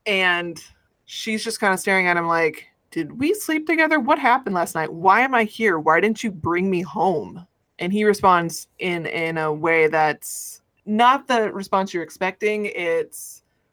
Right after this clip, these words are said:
"Well, I brought you here 'cause this way I know you'd be safe," but in a very kidnap-ish kind of way, because she repeatedly says a number of times, "Well, I'm here with my roommate. Get me to my roommate. My roommate will bring me home."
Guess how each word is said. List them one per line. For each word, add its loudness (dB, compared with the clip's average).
"Well, 0
I 0
brought 2
you 0
here 0
'cause -16
this -4
way 0
I 0
know -2
you'd -4
be -4
safe," 0
but -2
in -4
a -4
very -4
kidnap-ish -4
kind -6
of -12
way, -4
because -4
she -10
repeatedly -2
says -4
a -16
number 0
of -4
times, -4
"Well, -4
I'm -8
here -8
with -6
my -6
roommate. -2
Get -4
me -6
to -12
my -2
roommate. 0
My -4
roommate -4
will -4
bring -8
me -8
home." 4